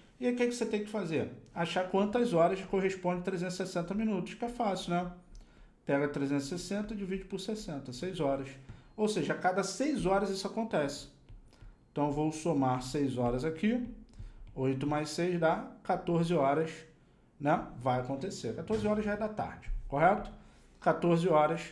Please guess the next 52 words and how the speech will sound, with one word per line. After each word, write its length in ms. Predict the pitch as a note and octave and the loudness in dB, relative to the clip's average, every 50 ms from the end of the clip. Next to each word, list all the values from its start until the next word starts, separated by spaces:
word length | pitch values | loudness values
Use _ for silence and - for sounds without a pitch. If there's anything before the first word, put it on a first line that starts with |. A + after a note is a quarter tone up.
| - - | -12 -8
do 180 | E3+ E3 F3+ | -4 -2 0
mesmo 340 | E3+ C#3+ C#3+ C#3 C#3+ D#3 D#3+ | 2 4 4 4 4 2 0
dia, 360 | C#3+ C3 C3+ C#3+ C#3+ C#3 C#3 - | 0 0 0 0 0 -2 -4 -8
isso 220 | D#3 C#3 - - D3+ | -8 -8 -6 -4 -2
vai 120 | C#3+ C#3 | 0 0
acontecer 400 | C#3 C#3 C#3+ C#3 C3+ - - C3 | 0 0 0 -2 -2 -2 -2 -2
novamente. 480 | B2+ C3 C3 D#3 E3+ E3+ A#2 G2+ - - | -2 0 -2 -2 -2 -2 -4 -6 -6 -8
Acabou. 440 | - - G3 F3+ C3+ B2+ B2+ - - - - - - - _ _ - | -6 -2 0 2 2 0 0 -6 -12 -14 -16 -16 -18 -20 _ _ -10
Tá 80 | - A#2+ | -6 -6
aí 80 | A#2 | -4
a 40 | B2 | -2
resposta. 680 | C3+ C3+ - - - C3 C3 C#3 C#3 C3+ - E3+ F3 F3 - - - - - - - - - | -4 -4 -6 -6 -2 -2 0 0 -2 -4 -6 -8 -8 -8 -10 -16 -20 -20 -20 -20 -20 -18 -10
Essa 220 | - C3 B2 - C#3 | -8 -6 -4 -2 -2
é 20 | |
a 20 | |
minha 140 | B2+ B2+ C#3 | -2 -2 -2
resposta. 380 | D#3+ E3+ - - A2 G#2 G#2+ - | -4 -4 -6 -8 -8 -8 -8 -8
Quatorze 360 | C3+ B2 - C#3 C3+ C3+ C3+ | -8 -8 -6 -6 -4 -4 -2
horas 220 | C3+ C3 B2+ B2+ | -4 -4 -4 -6
que 80 | - - | -8 -8
vai 80 | C3 B2 | -8 -8
acontecer. 380 | B2 C3+ C#3 - - - - - - - - - - - - - C3+ | -8 -10 -12 -14 -14 -16 -18 -20 -20 -20 -20 -20 -20 -20 -12 -4 0
Zero 160 | D3 D3+ D3+ | 0 0 2
trauma? 380 | - G3 G#3+ B3+ C#4+ D#4+ - - - - - - - - | 4 4 4 4 2 -2 -8 -12 -18 -20 -20 -20 -8 0
Então, 180 | - A#3+ B3+ | 6 8 10
ó, 280 | A#3+ F#3 C3 - - - | 10 10 10 8 4 -2
identifiquei 460 | D3 D#3 D#3 - - - - A3 B3+ | -2 -2 -2 -2 -6 -6 -4 -4 -2
que 100 | A#3+ C#4 | 2 4
é 60 | C#4 | 4
M 100 | C#4 C#4 | 6 6
M 120 | C#4+ C#4 C4 | 6 4 4
C. 320 | - - A3+ G#3+ G#3+ G#3+ G#3+ - - - - - - - - - - - - - - | 2 4 4 6 6 4 2 -2 -10 -12 -16 -20 -20 -20 -20 -20 -20 -20 -20 -8 0
Vamos 220 | C3 D#3+ G#3 B3 | 0 2 4 6
lá. 280 | B3 F3 C3+ A2+ - - | 6 6 4 2 -2 -6
Se 220 | - - - - A3 | -10 -4 2 4 4
ele 180 | C4 C#4+ D4 | 6 4 2
ti-, 140 | - - - | -2 -4 -6
como 320 | - - - G3+ A#3 C4 | -6 -4 0 2 4 4
ele 120 | C#4 C#4 B3 | 4 4 4
deu 200 | G3 G3+ G3+ F#3+ | 4 6 6 8
oito 320 | F3 F3 E3+ F3 - D#3+ | 8 6 4 4 4 6
horas 240 | D#3 D#3+ D#3+ D#3 C#3+ | 6 6 6 4 0
da 60 | D3 | 0
manhã, 380 | C3 C3 C#3 E3 G3+ A3 G#3 - D3+ | -2 0 0 2 2 2 2 0 -2
eu 100 | D3 - | -4 -2
tenho 180 | - F#3 F3+ F3+ | -2 -4 -4 -4
que 40 | |
somar 540 | - - - A3+ A3+ G3 F3 F3 F#3+ G#3 G#3+ | -6 -2 2 2 2 4 4 4 4 4 4
o 80 | G#3 G#3+ | 4 2
M 140 | G#3+ A3 A3+ | 2 0 0
M 100 | B3 B3 | -2 -2
C. 340 | B3 - F3+ C3+ - - | 0 0 0 0 0 -2